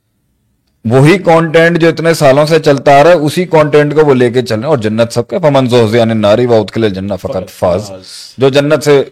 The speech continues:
Speaker 1: दाखिल हो गया, आग से बच गया, वो कामयाब है। ठीक है, तो इस इल्म के th्रू आप जन्नत में चले जाएंगे, ये है। लेकिन अब जो पाकिस्तान आ रहा है सामने, वो अब हर चीज को मुख्तलिफ domain से जानना चाहता है
Speaker 2: सही।
Speaker 1: कि क्या इसकी मेरी real life issues के अंदर कोई application है,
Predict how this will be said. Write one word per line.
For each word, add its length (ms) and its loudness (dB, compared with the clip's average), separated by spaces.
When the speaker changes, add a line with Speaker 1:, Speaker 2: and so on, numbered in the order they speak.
Speaker 1:
दाखिल 320 2
हो 120 2
गया, 160 2
आग 220 4
से 160 -4
बच 220 -2
गया, 140 0
वो 140 -2
कामयाब 500 -4
है। 180 -14
ठीक 220 -2
है, 100 -12
तो 180 -2
इस 220 0
इल्म 280 0
के 120 -2
th्रू 200 0
आप 180 4
जन्नत 280 -2
में 140 -4
चले 180 -2
जाएंगे, 280 -4
ये 120 -6
है। 120 -12
लेकिन 460 0
अब 300 0
जो 160 0
पाकिस्तान 640 0
आ 140 0
रहा 100 2
है 60 0
सामने, 540 -8
वो 280 0
अब 220 2
हर 180 0
चीज 340 -8
को 160 -4
मुख्तलिफ 520 -6
domain 380 -2
से 120 -4
जानना 300 -4
चाहता 300 -16
है 80 -20
Speaker 2:
सही। 200 -20
Speaker 1:
कि 100 -4
क्या 340 2
इसकी 300 -2
मेरी 240 2
real 280 2
life 280 2
issues 320 -6
के 100 -8
अंदर 240 -2
कोई 220 0
application 580 -4
है, 260 -2